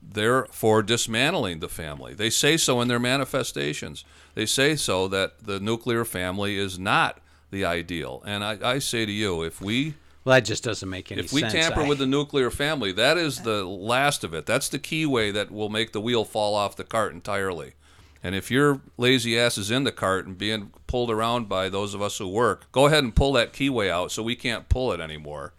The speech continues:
Speaker 1: and then see what happens.
Speaker 2: Well, there'll be, um, Soylent Green, so that we'll, we'll just be eating, uh, gruel, because the whole world, the one percent will be running everything, and then, uh, well, they probably are anyway.
Speaker 1: Well, I think
Speaker 2: Uh,
Speaker 1: that they probably are. The, the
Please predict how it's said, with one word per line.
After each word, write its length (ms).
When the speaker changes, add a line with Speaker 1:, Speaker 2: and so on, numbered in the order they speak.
Speaker 1:
and 140
then 140
see 180
what 160
happens. 540
Speaker 2:
Well, 260
there'll 160
be, 400
um, 300
Soylent 500
Green, 380
so 160
that 160
we'll, 220
we'll 140
just 280
be 100
eating, 540
uh, 220
gruel, 560
because 300
the 160
whole 280
world, 300
the 80
one 220
percent 440
will 80
be 160
running 360
everything, 640
and 220
then, 360
uh, 260
well, 100
they 120
probably 400
are 180
anyway. 420
Speaker 1:
Well, 100
I 60
think 220
Speaker 2:
Uh, 20
Speaker 1:
that 140
they 120
probably 360
are. 220
The, 140
the 320